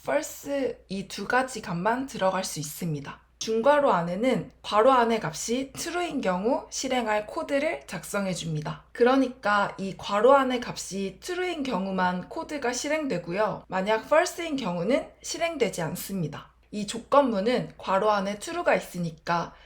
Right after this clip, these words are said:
이 코드가 실행되겠네요. 그리고 이 코드는 false가 들어있으니까 실행되지 않을 거예요. 콘솔 탭을 보면 true만 찍혀 있는 걸 볼 수 있습니다.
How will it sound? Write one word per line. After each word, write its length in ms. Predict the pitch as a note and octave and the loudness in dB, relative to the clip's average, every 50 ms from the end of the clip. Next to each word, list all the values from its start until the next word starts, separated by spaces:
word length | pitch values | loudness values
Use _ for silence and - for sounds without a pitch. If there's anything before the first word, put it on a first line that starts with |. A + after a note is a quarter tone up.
| - | -8
이 180 | - F3+ F3+ - | -6 -6 -6 -6
코드가 640 | - - - E4+ E4 D#4+ C#4+ C4+ A3 A3 A3 A3 | -8 -10 -10 -8 -6 -6 -2 0 2 2 2 0
실행되겠네요. 960 | - - - C4 C4 C4 B3 - F#3 - - D#3+ D#3 D3 C#3 E3+ G3+ C4+ - - | -6 -8 -4 -2 -2 -2 -2 -4 -4 -4 -2 -2 -2 -2 -2 -4 -6 -6 -10 -8
그리고 320 | - B3 G#3+ A#3 - A#3 G3+ | -6 -4 -2 0 0 0 0
이 120 | E3+ F3 | 0 -2
코드는 840 | - - - - D4+ C#4 - G3+ G3 G#3 B3 B3+ A3+ E3+ D#3 - - | -6 -10 -4 0 0 0 0 0 -2 0 0 2 2 0 -2 -4 -6
false가 840 | - - D4 E4+ F4 - - - E4+ D4 C4+ B3 A#3+ B3 - - - - F3+ | 2 4 4 4 4 0 -6 -8 -8 -2 2 4 4 4 2 0 -8 -16 -16
들어있으니까 1080 | - A3 G#3 G#3 G3+ G3+ G3+ - - F#3 F3+ E3+ E3 - - - A3 B3 C4+ - - - | -8 0 2 2 2 2 -2 -6 -6 -6 -4 -4 -6 -6 -4 0 0 0 0 -2 -10 -16
실행되지 640 | - - - D4 C#4+ D4 D4 C4+ C4+ B3 - - - | -14 -10 -6 0 0 0 2 2 -2 -2 -2 -4 -4
않을 340 | D#3+ D3+ D3+ F3+ F#3 D#3+ - | -4 -2 -2 -2 -4 -6 -8
거예요. 320 | - C#3 - - - - - - _ _ _ _ - | -10 -12 -10 -12 -14 -16 -18 -20 _ _ _ _ -18
콘솔 440 | - - E4+ E4+ E4+ F#4 F4+ F4 F4 | -12 -12 -10 -8 -6 -4 -4 -4 -2
탭을 300 | F4 C#4 A#3 A3+ G#3 F3 | -2 0 2 2 0 0
보면 420 | - F3 - F3 A#3+ C4+ C#4+ C#4 - _ - | -2 -6 -4 -2 0 -2 -2 -2 -8 _ -6
true만 580 | - D#4 D#4 D#4 D#4+ D#4 D#4 D#4 D#4+ D#4+ - - | -6 -6 -4 -4 0 2 4 4 4 2 -2 -12
찍혀 300 | - - - - C#4 A#3+ | -16 -14 -8 -4 -2 -2
있는 220 | A3 G#3 G3+ G3 | 0 0 -2 -2
걸 220 | F3+ F#3 F#3 F#3 F#3 | 0 0 0 0 -2
볼 160 | - A3+ F#3 | -4 -6 -6
수 160 | - - - | -4 -4 -6
있습니다. 720 | E3 D3+ - - - F3+ D#3+ D#3 D3+ - - - - _ | -4 -4 -6 -6 -6 -6 -6 -6 -6 -10 -14 -18 -18 _